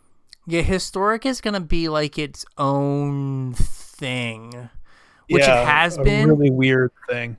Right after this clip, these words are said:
Speaker 1: And it's gonna, is really gonna be its own thing.
Speaker 2: Yeah.
Speaker 1: And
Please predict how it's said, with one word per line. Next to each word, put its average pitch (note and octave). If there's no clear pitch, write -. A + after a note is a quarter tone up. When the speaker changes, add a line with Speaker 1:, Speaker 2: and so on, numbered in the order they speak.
Speaker 1:
And E3
it's D#3+
gonna, E3+
is D3+
really D#3+
gonna C#3+
be C3+
its C3
own C3
thing. B2
Speaker 2:
Yeah. A#2
Speaker 1:
And B2+